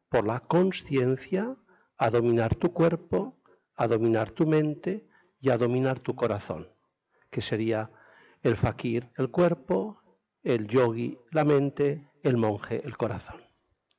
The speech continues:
Yo presenté ante esta persona esa crisis personal también de decir: "¿Qué hago? ¿Qué hago yo en este lugar si soy algo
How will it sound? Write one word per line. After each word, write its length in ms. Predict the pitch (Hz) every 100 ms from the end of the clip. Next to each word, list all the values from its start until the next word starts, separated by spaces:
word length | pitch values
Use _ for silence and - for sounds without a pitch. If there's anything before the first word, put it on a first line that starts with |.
| _ - - - - -
Yo 160 | 175 190
presenté 760 | 175 - 143 127 - 139 -
ante 320 | 131 120 -
esta 280 | 123 - 123
persona 640 | 135 - 170 170 160 131 -
esa 300 | 139 - 113
crisis 500 | - 143 - 123 -
personal 680 | - 110 - 143 151 160 147
también 420 | 123 127 151 143
de 300 | 117 110 117 - _ -
decir: 280 | 120 135 -
"¿Qué 140 | 123
hago? 480 | 123 123 180 294 _ _ -
¿Qué 120 | 123
hago 200 | 110 113
yo 220 | 127 127
en 80 | 123
este 240 | 120 120
lugar 440 | 117 120 147 185 - - _ _ _
si 320 | - - 123
soy 340 | - 143 147 - _ -
algo 540 | 131 123 131 131 -